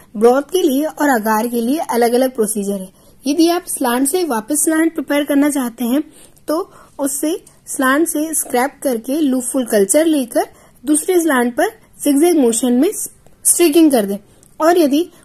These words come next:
broth से करना चाहते हैं तो slant का एक piece जिस पर growth हो उसे हम broth में inoculate कर देते हैं जिससे कि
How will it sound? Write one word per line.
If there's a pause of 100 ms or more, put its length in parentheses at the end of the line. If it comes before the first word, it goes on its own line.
(100)
broth
से
करना
चाहते
हैं (320)
तो
slant
का
एक
piece (300)
जिस
पर (300)
growth
हो (220)
उसे
हम (480)
broth
में (340)
inoculate
कर
देते
हैं (320)
जिससे
कि